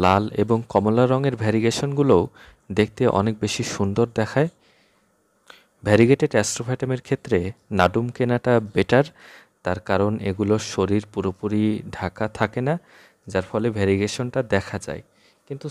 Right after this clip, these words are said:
সুপার কাবুতর ক্ষেত্রে ভ্যারিগেশন প্রায় দেখাই যায় না, তার কারণ সুপার কাবুতর গায়ে অনেক বেশি পরিমাণে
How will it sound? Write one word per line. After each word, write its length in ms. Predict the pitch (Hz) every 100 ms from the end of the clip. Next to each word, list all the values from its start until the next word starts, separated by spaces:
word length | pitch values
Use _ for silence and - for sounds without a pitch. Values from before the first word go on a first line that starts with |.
| -
সুপার 260 | 131 139
কাবুতর 400 | 147 151 156 170 156
ক্ষেত্রে 340 | 165 - - 90 113 _ _ -
ভ্যারিগেশন 560 | 107 107 120 120 - 139 135 - - _
প্রায় 200 | 110 113 107
দেখাই 300 | 95 - 139
যায় 260 | 135 87 87
না, 60 | 143 - - - _ -
তার 160 | 95 95
কারণ 260 | 101 107 110 110 110 _ _ -
সুপার 300 | 104 95 98
কাবুতর 360 | 95 95 - 98 95
গায়ে 260 | 87 90 123 180 135
অনেক 160 | 104 101 110
বেশি 220 | - 156 156
পরিমাণে 420 | 147 143 131